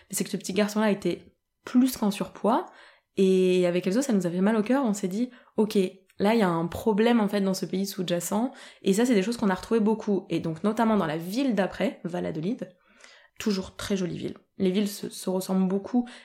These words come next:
mine de rien, et on est arrivé à Valladolid,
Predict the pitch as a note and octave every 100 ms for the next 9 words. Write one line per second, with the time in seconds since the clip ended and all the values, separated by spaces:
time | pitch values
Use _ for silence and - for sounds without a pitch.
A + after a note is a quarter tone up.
0 | - F#3+ G3 F#3 F3+ F3+ B3+ - - -
1 | _ _ _ _ F#3 F3+ F#3+ G3 G#3 A3
2 | F#3+ F#3 F3 E3+ C4 G#3 D#3+